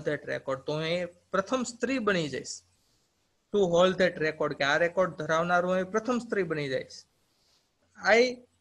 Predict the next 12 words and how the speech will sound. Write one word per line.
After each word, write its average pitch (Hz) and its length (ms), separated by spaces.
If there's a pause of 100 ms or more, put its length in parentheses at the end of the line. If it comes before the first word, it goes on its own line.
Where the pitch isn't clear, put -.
(1300)
thought 220 260
about 180 460
it 196 60 (140)
for 180 80
some 180 400
time, 156 260 (280)
મેં 156 80
થોડી 175 280
વાર 175 120
તે 170 180
વિશે 165 260
વિચાર્યું, 156 680